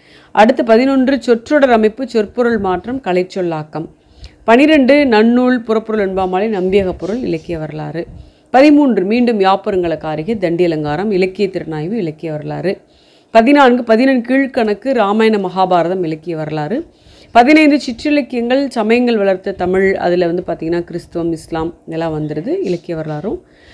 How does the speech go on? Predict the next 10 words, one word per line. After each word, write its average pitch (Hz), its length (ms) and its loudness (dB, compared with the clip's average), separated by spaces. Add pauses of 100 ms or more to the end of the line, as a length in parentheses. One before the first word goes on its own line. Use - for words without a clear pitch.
(220)
ஐம்பெருங்காப்பியங்கள், 277 1160 4
ஐஞ்சிருங்காப்பியங்கள், 214 680 0
இலக்கிய 175 400 0
வரலாறு. 147 340 -4
ஏன்னா - 20 -4
இலக்கிய 240 380 -2
வரலாறும் 262 640 -4
நமக்கு 196 220 -6
ரொம்ப 180 180 -4
முக்கியங்க. 160 520 -6